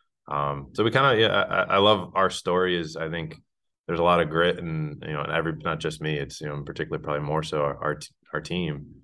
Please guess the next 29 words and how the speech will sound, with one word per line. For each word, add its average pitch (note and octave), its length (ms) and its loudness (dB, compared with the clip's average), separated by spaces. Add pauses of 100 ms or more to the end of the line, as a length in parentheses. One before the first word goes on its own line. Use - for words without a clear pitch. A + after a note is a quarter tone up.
(160)
of D#2 100 -2
everybody D#2 380 2
kinda D#2 200 -4
pulling D#2+ 320 0
through D#2 320 0
in D2+ 80 0
the D2 60 -6
beginning. F2+ 400 2
And D#2+ 80 0
then D#2 80 0
obviously, D2+ 400 -2
you C#2+ 260 -8
know, D2 60 -4
that D2+ 180 -2
happened D2 340 -6
in D2 60 -6
twenty D2 240 -8
sixteen. D2+ 600 -6
And, D2 120 -6 (460)
uh, C#2+ 240 -8
you D#2 60 -2
know, D2 100 -2
we've D2 160 -2
just D#2 180 -8
kinda D2+ 440 -4 (120)
can D#2 220 -6
stay E2 240 0
true E2+ 360 0
to D#2 340 2